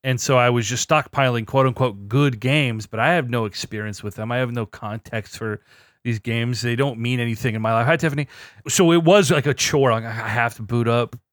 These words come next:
this game that I spent too much money on to justify it. Whereas now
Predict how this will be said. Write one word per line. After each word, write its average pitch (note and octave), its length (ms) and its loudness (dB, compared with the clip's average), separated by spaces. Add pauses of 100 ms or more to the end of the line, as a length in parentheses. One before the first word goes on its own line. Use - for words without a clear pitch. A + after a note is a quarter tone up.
(160)
this B2 340 -2
game A#2 300 -4
that A#2+ 80 -2
I A#2 60 -2
spent A#2+ 280 -8
too C3 120 -8
much C3 200 -4
money C#3 240 0
on A#2 200 2
to A#2 60 -4
justify A2+ 600 0
it. G#2 80 0 (220)
Whereas D3+ 260 4
now E3+ 400 6